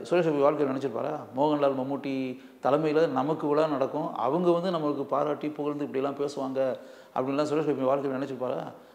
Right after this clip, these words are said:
அத மாதிரியான சம்பவம் உங்களுடைய வாழ்க்கையில் கூட நடக்கும். அதற்கு தன்னம்பிக்கையுடன் இருக்க வேண்டும் அப்படின்றதுக்காக தான் இந்த சுரேஷ் கோபியை பத்தி நான் சொல்றேன். சுரேஷ் கோபியை ஒரு ரோல் மாடலா நினைச்சுக்கங்க. நினைச்சுக்கிட்டீங்கன்னா வாழ்க்கையில்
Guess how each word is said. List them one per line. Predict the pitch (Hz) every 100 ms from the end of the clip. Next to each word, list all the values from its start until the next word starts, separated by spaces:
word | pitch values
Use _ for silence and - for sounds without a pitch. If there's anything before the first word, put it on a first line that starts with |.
| -
அத | 123 127
மாதிரியான | 139 151 156 175
சம்பவம் | 185 131 123 139 202 -
உங்களுடைய | - 135 160 175 165 151 123
வாழ்க்கையில் | 123 139 147 135 135
கூட | 165
நடக்கும். | 120 120 156 139 - - - -
அதற்கு | - 107 131 127 165 220 262 - - - - - - _ _ -
தன்னம்பிக்கையுடன் | 127 185 214 214 190 - 160 180 190
இருக்க | 139 151 147
வேண்டும் | 139 196 214 196 190 151 104 - -
அப்படின்றதுக்காக | 123 127 117 113 107
தான் | 110 160
இந்த | 214 117
சுரேஷ் | - 139 147
கோபியை | 131 120 113 113
பத்தி | 110 117 135 123
நான் | 117 -
சொல்றேன். | 120 151 - - - - _
சுரேஷ் | 170 196 135
கோபியை | 123 147
ஒரு | 131
ரோல் | 139 165
மாடலா | 151 139 143 131 120 113
நினைச்சுக்கங்க. | 123 131 120 117 -
நினைச்சுக்கிட்டீங்கன்னா | 139 165 151 120 147 139
வாழ்க்கையில் | 120 117 123 180